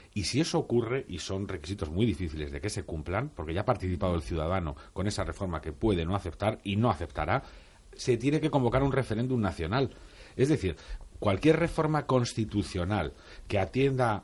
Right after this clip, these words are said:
a la mendacidad histórica y jurídica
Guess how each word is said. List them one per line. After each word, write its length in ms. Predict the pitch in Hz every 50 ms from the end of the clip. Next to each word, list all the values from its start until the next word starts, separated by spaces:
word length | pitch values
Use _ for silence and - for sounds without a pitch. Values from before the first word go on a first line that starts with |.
| - - -
a 120 | 104 101
la 280 | 98 98 95 95 95 95
mendacidad 800 | 101 101 101 98 95 95 87 - - 95 95 110 123 120 101 - - - - - - - - - - -
histórica 720 | 113 98 - - - 123 113 98 90 73 85 76 71 -
y 120 | - 95 92
jurídica 680 | 76 - 98 98 117 113 92 82 76 - 80 69 65